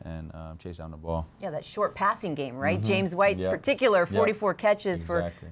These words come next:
Speaker 2: four hundred and four yards and a touchdown, but who's counting? You're gonna keep him in
Speaker 1: <laughs>
Speaker 2: check.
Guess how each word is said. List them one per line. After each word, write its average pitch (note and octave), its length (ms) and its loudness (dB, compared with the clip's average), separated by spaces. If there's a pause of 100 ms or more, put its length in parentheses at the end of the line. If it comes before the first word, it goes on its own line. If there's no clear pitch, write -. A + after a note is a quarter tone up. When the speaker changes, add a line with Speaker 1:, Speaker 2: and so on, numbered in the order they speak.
Speaker 2:
four G3 200 -2
hundred F#3+ 240 0
and E3+ 100 -6
four F#3+ 160 0
yards F3+ 380 2
and D#3+ 100 -4
a D3 40 -4
touchdown, F#3+ 460 -2
but C#3+ 120 -2
who's F3+ 240 -6
counting? F#3 380 0
You're E3 100 2
gonna C#3+ 220 6
keep G#3 140 0
him G3+ 240 6
in E3 120 6
Speaker 1:
<laughs> - 20 0
Speaker 2:
check. D#3 460 4